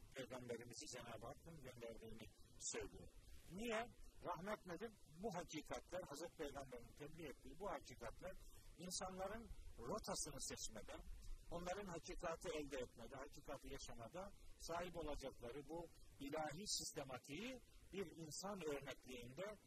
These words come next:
nasıl ortaya koyacağımız noktasında örnek alabilmemiz gereken insanın kim olduğu noktasında son derece önemliydi.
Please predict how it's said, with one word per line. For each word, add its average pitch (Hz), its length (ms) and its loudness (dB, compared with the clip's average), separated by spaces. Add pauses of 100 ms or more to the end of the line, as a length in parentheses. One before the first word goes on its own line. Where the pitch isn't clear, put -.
(220)
nasıl 202 280 2
ortaya 135 360 2
koyacağımız 123 680 0
noktasında 151 720 -4 (380)
örnek 143 380 6 (160)
alabilmemiz 147 800 2
gereken 139 420 0
insanın 135 520 -2
kim 185 220 -4
olduğu 120 280 -4
noktasında 151 600 -6 (300)
son 196 320 4
derece 127 300 4
önemliydi. 110 640 -4